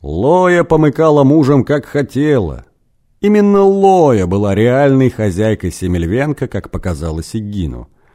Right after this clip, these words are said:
Сам же Аллерт, по его собственным уверениям, коротал дни в своей библиотеке и в лесу. "Люблю, знаете ли, гулять. Грибы, ягоды",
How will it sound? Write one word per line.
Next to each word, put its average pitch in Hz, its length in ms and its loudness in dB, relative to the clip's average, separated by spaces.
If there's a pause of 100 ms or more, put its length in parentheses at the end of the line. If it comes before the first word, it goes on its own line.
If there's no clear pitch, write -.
(760)
Сам 208 300 -2
же 180 120 2
Аллерт, 165 560 2
по 123 60 -2
его 117 240 2
собственным 110 680 -2
уверениям, 127 760 0 (400)
коротал 202 420 0
дни 156 300 2
в - 80 -10
своей 135 380 2
библиотеке 110 920 -2 (240)
и 196 100 -4
в 139 120 0
лесу. 71 560 -4 (720)
"Люблю, 208 360 2
знаете 98 380 -2
ли, 87 100 -4
гулять. 80 640 -8 (220)
Грибы, 90 1000 -4 (180)
ягоды", 127 1040 -6